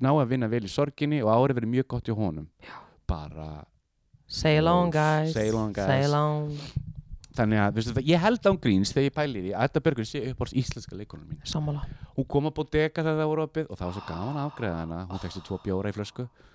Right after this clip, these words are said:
Speaker 2: Gafst henni þá ekki bara?
Speaker 1: Ég, hérna, gaf henni afslátt, að sjálfsögðu.
Speaker 2: Gott.
Speaker 1: Og hérna,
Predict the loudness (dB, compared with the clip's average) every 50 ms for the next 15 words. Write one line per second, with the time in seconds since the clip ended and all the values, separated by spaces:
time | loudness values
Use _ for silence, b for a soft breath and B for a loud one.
0 | b b -16 -16 -10 -8 -8 -6 -4 -4 -4 -4 -4 -4 -4 -4 -4 -4 -6 -6
1 | -8 -10 -12 -12 -10 -6 -4 -4 -4 -4 -6 -8 -10 -10 -10 -10 -8 -8 -8 -8
2 | -8 -10 -10 -12 -12 -12 -12 -12 -12 -10 -8 -10 -8 -4 -4 -4 -4 -4 -6 -10
3 | -14 -16 _ -12 -10 -10 B B B B B B B B B B B B _ -4
4 | -4 -2 -2 -4 -6 -8 _ -10 -8 -6 -4 -4